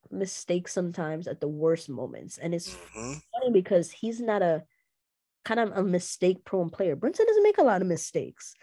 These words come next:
Speaker 2: Mm-hmm.
Speaker 1: Um, but when he does, it's, like, always at the worst, like, possible moment you could think of. And it's like you want him to,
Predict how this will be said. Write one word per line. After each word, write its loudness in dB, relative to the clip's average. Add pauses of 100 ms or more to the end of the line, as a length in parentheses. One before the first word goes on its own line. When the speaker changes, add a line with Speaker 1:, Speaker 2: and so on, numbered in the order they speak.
(100)
Speaker 2:
Mm-hmm. -4 (100)
Speaker 1:
Um, -8 (360)
but -2
when 4
he 0
does, 0
it's, -8
like, 2 (100)
always 6
at -2
the -2
worst, 0
like, 0 (320)
possible -4
moment -4
you -4
could -6 (260)
think -2
of. -6 (300)
And -2
it's -8
like -2
you -2
want 0
him -2
to, 0